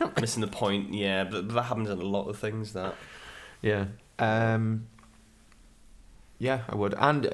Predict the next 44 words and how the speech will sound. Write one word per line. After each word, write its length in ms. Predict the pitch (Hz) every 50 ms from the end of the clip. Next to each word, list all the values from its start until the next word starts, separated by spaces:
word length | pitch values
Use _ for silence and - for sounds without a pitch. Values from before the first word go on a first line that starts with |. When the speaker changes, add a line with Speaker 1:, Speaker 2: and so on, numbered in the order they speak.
| - -
Speaker 2:
just 220 | 131 143 - -
in 220 | - - 127 120 113
general, 500 | 120 117 113 110 98 95 95 95 98 107 117 - - - - - - 117 - - -
rating 340 | - 107 107 104 98 107 107
it 80 | 87 78
as 120 | 101 98
its 140 | 101 92 -
own 160 | 104 101 98
piece 240 | 101 110 107 98 -
of 60 | 101
media, 380 | 98 98 98 90 92 90 87 87 - - - - - -
I 40 | -
thought 140 | 107 123 113
it 40 | 107
was 100 | 104 98
a 40 | 95
really 400 | 95 98 101 98 95 92 92 92
strong 500 | - - - 104 95 90 92 92 90 90
pilot, 440 | 101 95 92 92 95 87 90 - -
to 80 | -
be 120 | - 95 90
fair. 320 | - 90 87 90 90 92 - - - - - - - - - - - - - - - - - -
Speaker 1:
Yeah. 220 | - 123 123 117 117 - - - - - - - - - - - -
And 100 | - 131
it 40 | 107
was 100 | 123 131
something, 360 | - 143 139 123 110 - - -
something 200 | - 147 135 123
a 20 | 113
bit 120 | 113 107
different 340 | - 127 120 - 135 127 98
as 100 | 110 110 120
well. 260 | 117 120 123 127 120 - - - -
Speaker 2:
Yeah, 200 | - 107 101 98 98 - -
it 160 | 110 104 -
surprised 460 | - 104 - - 110 110 110 101 -
me 100 | 101 98
because 280 | 98 101 101 - 104 110
I, 120 | - - - - - -
I, 200 | - 65 78 - -
like, 340 | 87 78 69 67 - - - - - - - - - -
I 60 | 113
don't 100 | 110 107
know, 400 | 107 101 98 95 95 - -